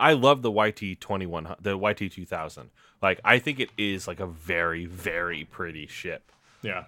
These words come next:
Speaker 1: Um, but honestly, I feel like I could go either way here.
Speaker 2: You know, <sighs> I,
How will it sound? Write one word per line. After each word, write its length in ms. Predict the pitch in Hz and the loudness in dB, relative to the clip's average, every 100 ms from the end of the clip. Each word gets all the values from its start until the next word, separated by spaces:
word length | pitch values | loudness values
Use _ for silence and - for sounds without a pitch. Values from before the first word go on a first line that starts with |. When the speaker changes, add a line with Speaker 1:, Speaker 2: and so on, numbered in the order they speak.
| _ | _
Speaker 1:
Um, 300 | 87 90 85 - | -6 -6 -8 -6
but 180 | - 135 | -2 2
honestly, 480 | 127 135 170 - 170 | 4 2 0 -6 -4
I 60 | 113 | -2
feel 180 | 117 | 0
like 160 | 98 85 | -2 -4
I 40 | |
could 180 | 78 - | -16 -14
go 180 | 80 73 | -10 -8
either 180 | 71 71 | -8 -12
way 220 | 80 80 | -10 -10
here. 220 | 80 - _ _ _ _ _ | -10 -16 _ _ _ _ _
Speaker 2:
You 120 | 139 165 | -4 0
know, 240 | 113 226 165 - | 0 -2 -6 -8
<sighs> 0 | 117 - - - - - - - - _ - _ _ _ _ - - - - - - _ _ - _ 139 | -8 -8 -10 -14 -16 -18 -18 -20 -20 _ -20 _ _ _ _ -16 -14 -14 -16 -18 -20 _ _ -20 _ 2
I, 580 | 143 147 151 151 143 | 4 6 6 8 6